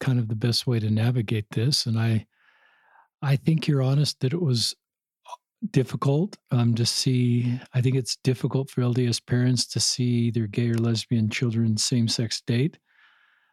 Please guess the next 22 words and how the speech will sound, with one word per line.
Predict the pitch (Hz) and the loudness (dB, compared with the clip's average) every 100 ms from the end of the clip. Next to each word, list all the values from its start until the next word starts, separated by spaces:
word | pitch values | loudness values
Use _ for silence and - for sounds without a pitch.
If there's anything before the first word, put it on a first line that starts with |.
| _ _ | _ _
Um, | 117 117 117 113 | -2 0 2 0
but | 117 120 | 0 0
I | 120 | 2
love | 117 120 123 117 | 2 0 -2 -2
the | 120 | -2
way | 117 120 | 0 0
you | 117 | 0
were | 113 | 0
honest | 139 160 - 113 | 2 2 0 -4
about | 107 113 123 | -4 -2 0
it | 143 | 0
and, | 117 117 113 - - | 2 2 0 -6 -6
and | 120 113 | 0 2
welcomed | 120 127 - 143 131 | 2 0 0 0 2
and | 110 | 0
tried | - 117 113 | 0 -2 -2
to | |
get | 107 127 - | -2 -4 -2
to | |
know | 110 113 143 | 0 2 0
him. | 120 113 127 | 0 0 2
And, | 117 107 | 2 0